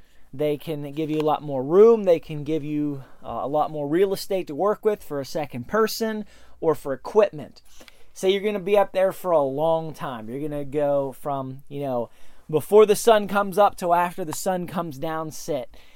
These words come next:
And you wanna take some gear with you, and you wanna take some food and, and all these things. You got room up there for a backpack. You got room up there for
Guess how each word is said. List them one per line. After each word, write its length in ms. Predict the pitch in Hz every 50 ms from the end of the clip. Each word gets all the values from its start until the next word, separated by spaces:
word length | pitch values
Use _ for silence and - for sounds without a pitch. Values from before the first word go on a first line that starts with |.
| - - - - -
And 160 | - 139 147
you 160 | 151 151 151
wanna 160 | 156 156 151 147
take 240 | - 185 170 160
some 220 | - - 170 156 151
gear 280 | 135 165 196 196 190
with 240 | 175 170 160 143 -
you, 160 | 147 143 131
and 120 | 110 110 143
you 120 | 147 156
wanna 180 | 151 151 151 143
take 280 | - - 185 175 165
some 200 | - - 156 147
food 480 | - - - 220 226 214 190 165 147 131
and, 200 | 127 123 123 120 - - - - - -
and 140 | - 147 160
all 180 | 165 175 180
these 300 | 170 165 180 175 170 -
things. 280 | - 202 180 156 151 135
You 80 | 160 156
got 240 | 180 175 156 156
room 240 | 170 185 208 214 202
up 140 | 202 190 -
there 200 | - 196 196 190
for 160 | - - 180
a 40 | 175
backpack. 600 | 151 190 180 170 170 - - - 175 143 120 104 -
You 120 | 151 151
got 160 | 165 170 160
room 200 | 175 185 202 196
up 160 | 190 190 180 -
there 300 | 196 196 190 190 185 175
for 400 | - - 165 160 156 135 131